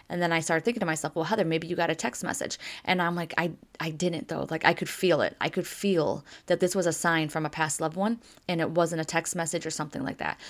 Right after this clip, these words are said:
But I finally, I couldn't contain myself and I picked up my phone and I went ahead and I went through it. There was no text messages. There was no nothing. I was like, "Okay, this is freaking weird."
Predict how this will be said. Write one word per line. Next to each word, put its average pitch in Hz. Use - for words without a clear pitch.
But 180
I 151
finally, 196
I 170
couldn't 165
contain 196
myself 180
and 151
I 139
picked 160
up -
my 160
phone 196
and 160
I 156
went 170
ahead 175
and 160
I 151
went 156
through 220
it. -
There 175
was 156
no 196
text 196
messages. 185
There 170
was 156
no 175
nothing. 165
I 185
was 185
like, 165
"Okay, 147
this 185
is 202
freaking 165
weird." 151